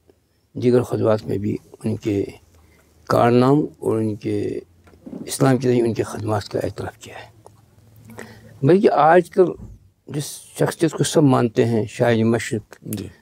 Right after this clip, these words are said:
Speaker 1: حکیم الامت علامہ اقبال
Speaker 2: رحمۃ اللہ علیہ۔
Speaker 1: علامہ اقبال رحمۃ اللہ علیہ نے فرمایا ہے ان کے متعلق جاوید نامہ میں،
Speaker 2: جی۔
Speaker 1: "سید السادہ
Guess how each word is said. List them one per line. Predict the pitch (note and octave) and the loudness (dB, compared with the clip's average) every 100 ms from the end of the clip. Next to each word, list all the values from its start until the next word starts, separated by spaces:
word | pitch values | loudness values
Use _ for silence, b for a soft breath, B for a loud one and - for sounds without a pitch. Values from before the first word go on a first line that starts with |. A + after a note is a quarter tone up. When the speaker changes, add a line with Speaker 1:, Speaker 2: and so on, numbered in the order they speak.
| - | -2
Speaker 1:
حکیم | E3 D3+ D3+ | 0 4 4
الامت | B2+ - B2+ B2 - - _ _ _ _ _ _ - | 4 4 2 2 -4 -20 _ _ _ _ _ _ -4
علامہ | A#2+ A#2 A#2 | 0 0 -2
اقبال | - - G#2 F#2+ - - | -4 -2 0 0 -4 -8
Speaker 2:
رحمۃ | G2+ G#2+ G#2 | -6 -6 -6
اللہ | G2+ G2 | -6 -6
علیہ۔ | F2+ E2+ A2 - _ _ _ _ b b b b b b b b _ | -8 -12 -18 -20 _ _ _ _ b b b b b b b b _
Speaker 1:
علامہ | B2 C#3+ E3+ | 2 4 6
اقبال | E3 D#3+ D#3+ C#3+ | 4 4 4 4
رحمۃ | C#3+ D#3 D#3 | 2 -2 0
اللہ | D#3+ | 2
علیہ | D3+ D3+ | 4 4
نے | C#3+ | 2
فرمایا | - C3+ C#3+ D3 C3 | 0 0 2 2 2
ہے | B2+ | 0
ان | B2 | -2
کے | A#2+ | -2
متعلق | A2+ A2 A2+ G#2 - - - C3+ A2 | -2 -4 -6 -6 -10 -20 -14 -8 2
جاوید | C3+ C3 | 4 4
نامہ | G#2+ G#2+ B2 A2 | 2 2 2 2
میں، | F#2+ - _ _ _ _ - | 0 -8 _ _ _ _ -14
Speaker 2:
جی۔ | A2+ G#2 - b b - | -8 -8 -10 b b -12
Speaker 1:
"سید | - D#3+ C#3+ C3 | 2 4 4 2
السادہ | B2+ - A#2 A#2 B2+ | -4 -2 0 2 2